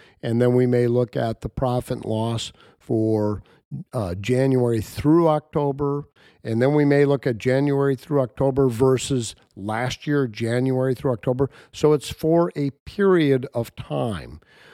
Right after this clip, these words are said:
A balance sheet, folks, is looking at a specific date in time. It's capturing as of the end of the month of October, on that date, here's how much cash we had on hand.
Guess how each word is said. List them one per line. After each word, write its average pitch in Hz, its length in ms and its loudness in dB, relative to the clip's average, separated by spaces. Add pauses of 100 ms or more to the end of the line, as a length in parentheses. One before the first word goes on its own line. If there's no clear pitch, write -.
(320)
A 156 120 4
balance 170 680 -2
sheet, 123 360 -6
folks, 127 560 -2
is 123 200 2
looking 135 380 0
at 127 340 -6
a 113 140 -4
specific - 1040 -4 (320)
date 123 480 -4
in 76 180 -12
time. - 580 -16 (880)
It's 113 220 -2
capturing 139 840 0 (120)
as 120 360 2
of 107 180 0
the 117 300 -4
end 196 360 0
of 175 140 -2
the 175 100 0
month 160 360 0
of 147 100 -2
October, 120 640 -2
on 107 280 -4
that 117 500 -4
date, 143 400 0 (380)
here's 127 300 0
how 120 100 0
much 98 280 -6
cash 139 360 -2
we 135 180 0
had 143 180 2
on 127 160 -2
hand. 160 480 -4